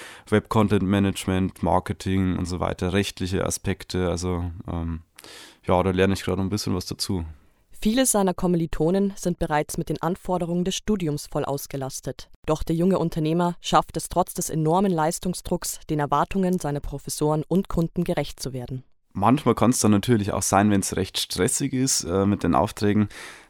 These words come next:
Speaker 1: dass man dann vielleicht auch mal während der Vorlesung kurz, ähm, reinguckt in irgendein Projekt und irgendwas, was ganz notwendig ist, äh, mal bearbeitet.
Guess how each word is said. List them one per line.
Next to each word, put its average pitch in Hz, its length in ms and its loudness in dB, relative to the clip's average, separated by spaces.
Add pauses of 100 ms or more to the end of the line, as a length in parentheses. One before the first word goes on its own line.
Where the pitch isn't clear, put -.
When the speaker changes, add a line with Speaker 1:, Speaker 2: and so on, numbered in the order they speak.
Speaker 1:
dass 98 180 0
man 110 100 4
dann 101 180 2
vielleicht - 360 0
auch 110 80 2
mal 104 160 4
während 92 200 0
der 110 60 0
Vorlesung 170 460 0
kurz, - 400 -2
ähm, 92 300 0
reinguckt 85 480 0
in 110 100 2
irgendein 104 280 -2
Projekt 107 320 -2
und 104 100 0
irgendwas, 104 420 -2
was 87 160 -6
ganz 110 320 0
notwendig 113 460 2
ist, - 240 -4
äh, 85 120 -4
mal 87 160 0
bearbeitet. 120 720 -2